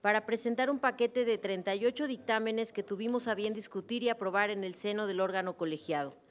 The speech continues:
Estos dictámenes corresponden a los aprobados en la segunda reunión ordinaria de trabajo del pasado veintiuno de enero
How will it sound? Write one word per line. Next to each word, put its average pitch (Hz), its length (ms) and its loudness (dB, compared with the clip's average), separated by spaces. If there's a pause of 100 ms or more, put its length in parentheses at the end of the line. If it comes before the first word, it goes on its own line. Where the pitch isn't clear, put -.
(500)
Estos 330 260 2
dictámenes 277 540 4
corresponden 247 640 4
a 226 80 2
los 202 160 -2
aprobados 220 640 2
en 208 80 0
la 196 80 0
segunda 226 360 0
reunión 214 340 0
ordinaria 202 460 0
de 196 120 0
trabajo 190 580 2 (340)
del 196 200 0
pasado 233 420 2
veintiuno 226 560 2
de 202 80 2
enero 202 400 2